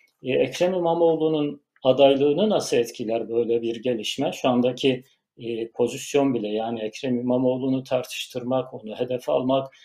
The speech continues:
A K P liderinin ya da İçişleri Bakanı'nın hedefi olması bile zaten popülaritesini çok artırıyor.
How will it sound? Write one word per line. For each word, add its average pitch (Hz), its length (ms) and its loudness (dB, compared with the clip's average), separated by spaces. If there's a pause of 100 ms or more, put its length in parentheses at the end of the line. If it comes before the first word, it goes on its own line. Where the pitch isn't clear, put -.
(200)
A 117 160 -8
K - 160 -10
P 131 200 -4
liderinin 127 580 0
ya 117 160 0
da 127 100 -2
İçişleri 127 480 -4
Bakanı'nın 139 560 -2
hedefi 139 420 -4 (120)
olması 147 600 4 (280)
bile 139 160 6
zaten 147 480 4
popülaritesini 127 760 -4
çok - 280 0
artırıyor. 143 540 0